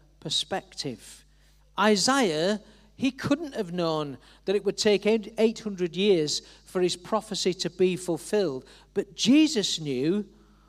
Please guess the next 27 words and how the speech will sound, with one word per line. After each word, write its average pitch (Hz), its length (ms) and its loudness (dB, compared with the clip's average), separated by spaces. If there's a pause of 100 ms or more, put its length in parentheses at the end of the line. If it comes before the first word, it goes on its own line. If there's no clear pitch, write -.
(540)
what 185 220 0
he 202 140 0
was 196 180 0
going 190 280 -2
to - 120 -8
do 147 520 -2 (380)
was 170 360 0
for 165 280 -6
all 180 480 -4 (220)
eternity. 160 840 -4 (160)
That's 233 240 -4
why 220 200 4
Jesus 185 580 2 (200)
had 180 140 2
set - 340 6
his 190 240 -2
face, 190 360 0
because 175 340 -4
it 202 120 2
had 175 180 2 (260)
eternal, 214 720 4 (240)
uh, 175 300 0 (100)
consequences, 185 960 -2 (200)
once 262 440 0
and 262 140 2
for 240 220 -4
all, 214 540 0